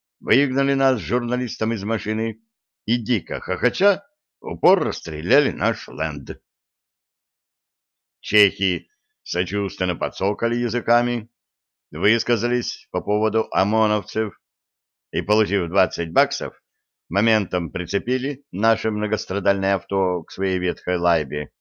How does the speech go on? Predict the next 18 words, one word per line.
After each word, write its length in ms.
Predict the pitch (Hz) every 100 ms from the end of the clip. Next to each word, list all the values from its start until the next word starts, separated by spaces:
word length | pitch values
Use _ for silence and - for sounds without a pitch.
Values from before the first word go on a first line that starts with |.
| _ _ _ _ _ _ -
и 260 | 76 90
потащили 720 | 87 110 143 143 - 98 117
нас 420 | 127 87 95 92 95
в 100 | 104
Мочкой 460 | 117 - 80 69
Артан. 680 | 90 107 - 71 53 50 - _ _ _ _ _ _ _ _ _ _ _ _ _ _ _ -
Таким 420 | 87 87 110 107
образом, 840 | 113 110 101 85 87 80 76 58 -
уже 320 | 78 117 131
в 60 | -
четырнадцать 960 | - - 113 131 123 120 113 - 104
двадцать 480 | 90 104 98 - 87
две 400 | 87 85 82 80 _ _ _ _ _ _
мы 140 | 127
договаривались 800 | 147 117 95 101 95 90 80 76
с 40 | -
владельцем 800 | 71 101 139 104 - 120 113 -
автомастерской 1400 | - 104 - 87 76 69 - 73 71 - 131 127 113 87